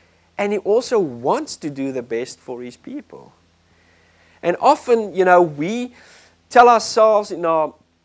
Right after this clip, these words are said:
lonely moments, in our moments of,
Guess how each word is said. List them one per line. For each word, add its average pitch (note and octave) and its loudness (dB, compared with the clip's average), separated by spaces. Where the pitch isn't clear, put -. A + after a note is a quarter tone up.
lonely G3 0
moments, F3 -2
in D3+ -8
our D3+ -2
moments E3+ -4
of, - -4